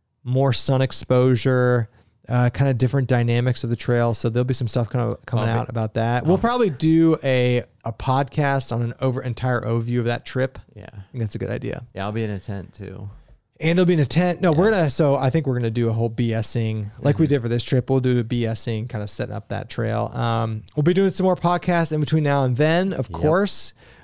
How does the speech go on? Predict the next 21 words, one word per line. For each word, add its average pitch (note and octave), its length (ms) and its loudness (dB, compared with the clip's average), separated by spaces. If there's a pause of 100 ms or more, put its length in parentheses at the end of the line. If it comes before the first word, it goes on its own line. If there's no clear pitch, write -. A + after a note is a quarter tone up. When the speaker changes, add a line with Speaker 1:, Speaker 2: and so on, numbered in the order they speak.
Speaker 1:
Um, A#2 460 0
we're B2 120 -2
gonna C3 160 0
get C3 220 0
some A#2+ 120 -4
Colorado B2 420 0
Trail B2 300 -2
through C#3 260 -4
hikers E3 320 0
on A2+ 80 0
the A2 80 -2
podcast. A#2 840 -2 (680)
And A#2 560 -2 (100)
is, G#2 220 -4
is A2 180 -4
that A2 160 0
it? G3 220 -2 (300)
Speaker 2:
I F#2 60 -2
think C#3 200 -2
that's F3 220 -2
it. F#3 300 0